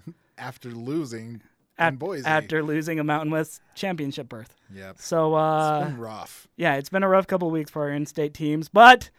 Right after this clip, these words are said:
Speaker 1: we're going bowling, guys.
Speaker 2: Yay.
Speaker 1: We're going bowling. Uh, and on that note, I thought maybe we could take a look at some of these, uh, bowl game matchups.
Speaker 2: Sure. Let's hear what we got first.
Speaker 1: And, uh, let's,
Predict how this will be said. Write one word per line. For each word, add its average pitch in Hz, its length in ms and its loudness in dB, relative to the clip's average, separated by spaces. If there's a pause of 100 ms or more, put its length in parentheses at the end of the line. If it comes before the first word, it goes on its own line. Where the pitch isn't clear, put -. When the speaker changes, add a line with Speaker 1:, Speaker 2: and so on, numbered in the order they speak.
(320)
Speaker 1:
we're 180 120 -6
going 202 220 2
bowling, 185 320 4
guys. 156 380 -2 (100)
Speaker 2:
Yay. 151 640 -6
Speaker 1:
We're 196 140 0
going 196 260 2
bowling. 160 440 2 (960)
Uh, 175 320 4
and 190 160 2
on 214 80 2
that 240 160 2
note, 185 300 2
I 170 100 2
thought 254 180 0
maybe 214 220 -2
we 202 140 -6
could 180 140 -18
take 185 160 -6
a 175 40 -6
look 170 200 -2
at 214 80 -12
some 175 180 -6
of 165 60 -6
these, 170 240 -6
uh, 160 220 -4
bowl 160 180 -6
game 185 200 -8
matchups. 190 440 -10 (160)
Speaker 2:
Sure. 202 220 -8
Let's 135 220 -10
hear 180 100 -2
what 175 80 -2
we 160 60 -6
got 147 180 -6
first. - 500 -12 (240)
Speaker 1:
And, 196 440 -2
uh, 208 460 2
let's, 226 280 -10